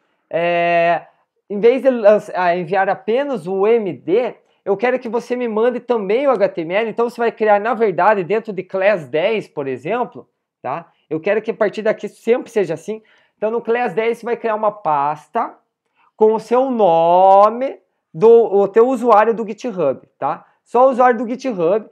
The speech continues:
Lá dentro, você vai colocar o seu M D e o seu arquivo H T M L. E você vai commitar e vai dar o push, pull request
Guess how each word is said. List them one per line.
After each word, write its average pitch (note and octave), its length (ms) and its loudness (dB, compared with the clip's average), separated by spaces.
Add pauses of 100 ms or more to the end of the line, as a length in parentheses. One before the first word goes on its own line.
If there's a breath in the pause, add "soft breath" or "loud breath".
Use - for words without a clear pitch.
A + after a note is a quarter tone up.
(200)
Lá A3+ 220 0
dentro, A#3+ 380 0
você G#3+ 80 -16
vai A#3 140 -4
colocar G#3+ 500 -2
o F#3 100 -6
seu G#3+ 260 -2
M A#3+ 200 -4
D G3+ 400 -2 (440)
e B3 140 -2
o C#4 60 -4
seu C4+ 140 0
arquivo B3+ 420 -2
H A#3 180 2
T B3+ 120 -10
M C4 180 -6
L. D#3 320 -2 (320)
E A#3 100 -4
você C4 260 0
vai G#3+ 220 0
commitar A#3 840 -2
e G3 60 -4
vai F#3+ 140 -4
dar F#3+ 160 -4
o F#3+ 60 -6
push, G#3 760 -2
pull F3+ 140 -4
request G3+ 360 -2